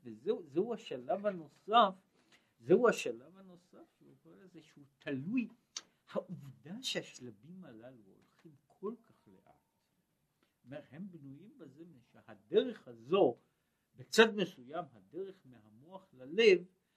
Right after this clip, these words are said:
היא זו שלוקחת, ככה, ארבעים שנה ומעלה, כן?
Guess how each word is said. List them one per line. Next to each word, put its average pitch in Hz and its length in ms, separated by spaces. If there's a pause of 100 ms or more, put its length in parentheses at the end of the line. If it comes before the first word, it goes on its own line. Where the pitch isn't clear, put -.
(180)
היא 214 380
זו 208 200
שלוקחת, 127 760 (1300)
ככה, 98 340
ארבעים 117 460
שנה 113 460 (100)
ומעלה, 95 540 (600)
כן? 120 160